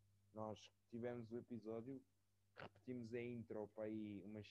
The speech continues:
cinco vezes, ou lá o que é que foi. Ah, e depois, ah, eu fiz a minha primeira parte, correu, correu bem, e quando entrou o Hugo, fez duas horas seguidas da sua parte.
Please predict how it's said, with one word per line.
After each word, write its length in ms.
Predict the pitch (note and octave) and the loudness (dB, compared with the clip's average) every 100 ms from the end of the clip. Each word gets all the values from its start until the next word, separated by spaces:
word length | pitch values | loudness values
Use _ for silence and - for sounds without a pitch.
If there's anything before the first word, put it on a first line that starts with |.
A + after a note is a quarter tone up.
| - | -6
cinco 260 | A2+ G2 G2 | -8 -8 -2
vezes, 260 | G#2+ G#2+ | -2 0
ou 140 | A2 G#2 | 0 2
lá 60 | |
o 60 | G#2 | 0
que 160 | - | -2
é 40 | G2+ | -6
que 120 | - - | -6 -2
foi. 240 | G#2 A#2+ - - _ - - _ _ _ - | 0 0 -4 -20 _ -20 -20 _ _ _ -2
Ah, 540 | B2 B2 A#2+ A#2 A#2 A#2 - | 4 6 6 6 4 2 -2
e 80 | A#2+ | -2
depois, 440 | B2 B2 C3 C3 A2+ A#2+ | -2 0 2 2 2 0
ah, 340 | B2 A#2 G#2+ - - - - | 0 2 -2 -4 -16 -20 -8
eu 120 | A#2 - | -8 -2
fiz 180 | B2+ A#2+ | -2 0
a 60 | |
minha 220 | A#2 A#2+ | -2 -2
primeira 400 | A#2 A#2 A2+ A2+ | -4 -4 0 -2
parte, 340 | - C3 D3+ - - - - - - - - - - | 0 0 2 0 -10 -20 -20 -20 -20 -20 -20 -20 -20
correu, 600 | - G2+ A#2 A2+ A2 G#2+ - | -8 2 6 8 6 4 -2
correu 400 | - G#2+ G#2 B2 | -4 -2 2 2
bem, 260 | C3+ C#3+ D3+ - - - | 2 -2 -8 -20 -20 -10
e 80 | G#2 | -8
quando 320 | - B2 A#2 | 0 0 2
entrou 420 | A#2+ A#2+ C3+ B2 | 0 2 2 2
o 240 | B2 C3 C3+ | 2 2 2
Hugo, 220 | C3+ C3+ - - - - - - - - - - - | 0 -6 -12 -20 -20 -20 -20 -20 -20 -20 -20 -18 2
fez 240 | C3 B2+ | 4 4
duas 360 | B2 C#3+ C#3+ B2+ | 2 6 6 6
horas 300 | C3 C3+ C#3 | 4 4 -2
seguidas 460 | - B2+ C3+ C3+ B2+ | -2 0 2 2 2
da 160 | C3+ C3+ | 0 2
sua 160 | C3+ C3 | 2 2
parte. 480 | - C3 C3 D3 | 2 4 4 2